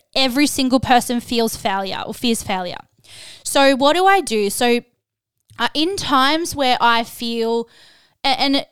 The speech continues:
and sometimes it is these, these intuition moments. It's like, "I don't know why I feel this way, but I just need to do it. I can't justify it.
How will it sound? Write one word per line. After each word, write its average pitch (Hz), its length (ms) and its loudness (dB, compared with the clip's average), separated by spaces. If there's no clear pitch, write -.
and 277 160 -2
sometimes 415 560 0
it 349 100 0
is 427 160 2
these, 302 380 -2
these 254 280 -2
intuition 240 720 -4
moments. 208 520 -2
It's 220 120 -10
like, 247 160 -6
"I 262 80 0
don't 294 120 0
know 302 100 2
why 233 280 2
I - 40 0
feel 240 240 -4
this 240 240 -4
way, 240 220 2
but 226 100 -2
I 226 100 2
just 220 360 -2
need 240 100 -4
to 226 80 -4
do 196 160 -6
it. 165 60 -6
I 185 80 -4
can't 208 320 -10
justify 269 560 0
it. 254 80 -2